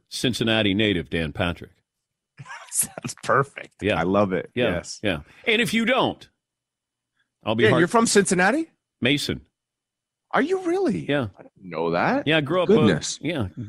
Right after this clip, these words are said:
Speaker 1: Why don't you Google me, Joey? I Googled you before you came on.
Speaker 2: Yeah, but you're interviewing me. I'm not interviewing you.
Speaker 1: Well, this
Speaker 2: I,
Speaker 1: could be a
Speaker 2: I,
Speaker 1: conversation.
Speaker 2: I was actually, funny enough, I was actually listening to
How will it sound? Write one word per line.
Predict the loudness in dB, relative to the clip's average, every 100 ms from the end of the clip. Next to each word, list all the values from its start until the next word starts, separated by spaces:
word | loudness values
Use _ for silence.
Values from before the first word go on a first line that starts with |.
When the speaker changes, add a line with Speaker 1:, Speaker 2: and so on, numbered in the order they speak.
| -16 _ -6
Speaker 1:
Why | -2
don't | 0 0
you | -2
Google | 0 0 0
me, | 0 -2
Joey? | -2 0 0 2
I | 2
Googled | 2 0 2 0 0
you | 0 2
before | 0 0 0
you | 0
came | 0 0 2
on. | 2 2 0 -4 _ _ _ _ _
Speaker 2:
Yeah, | -6 -4 -2
but | -2 0
you're | 0
interviewing | -2 -4 -8 -4 -2 -2 -2
me. | 0 0 -2
I'm | -4
not | -2 -2
interviewing | -2 -6 -6 -6 -6 -4
you. | 0 2
Speaker 1:
Well, | 2 2
this | 2 0
Speaker 2:
I, |
Speaker 1:
could | -2 0
be | 0
a | 0
Speaker 2:
I, |
Speaker 1:
conversation. | 0 0 0 0 -2 -2 0 0 -2 -4 -6 -4 -4 -4 -6 _ -12 0
Speaker 2:
I | 4 6
was | 6
actually, | 6 4 4 2 2
funny | 2 2 2
enough, | 0 -2 -2 0
I |
was | 0 0
actually | -4 -4 -4
listening | -4 -6 -8
to | -8 -8